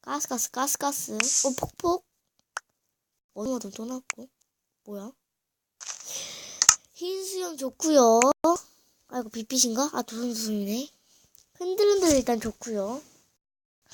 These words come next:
아, 일단 어둠, 어둠 있으면은 두 개 먹을 수 있거든요. 어둠, 어둠하고. 또 뭐 먹을 수 있거든요. 일단 그건 소용이 없습니다.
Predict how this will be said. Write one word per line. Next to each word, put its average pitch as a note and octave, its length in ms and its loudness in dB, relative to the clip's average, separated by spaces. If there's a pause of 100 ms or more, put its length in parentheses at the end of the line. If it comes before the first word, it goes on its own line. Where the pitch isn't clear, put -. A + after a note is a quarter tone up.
(100)
아, A#3 60 0
일단 A#3 180 4
어둠, C4+ 320 6
어둠 E4 200 4
있으면은 B3+ 520 2
두 G#3+ 160 -2
개 C4 100 8
먹을 C4+ 240 4
수 - 100 -6
있거든요. G3 380 -6
어둠, G3+ 320 -4
어둠하고. G3+ 540 -6 (520)
또 C4 120 -4
뭐 G#3 160 -6
먹을 F#3+ 240 -6
수 - 80 -12
있거든요. G3 420 -12 (760)
일단 D4 140 -2
그건 B3 280 2
소용이 F#4 320 2
없습니다. G#3 580 -4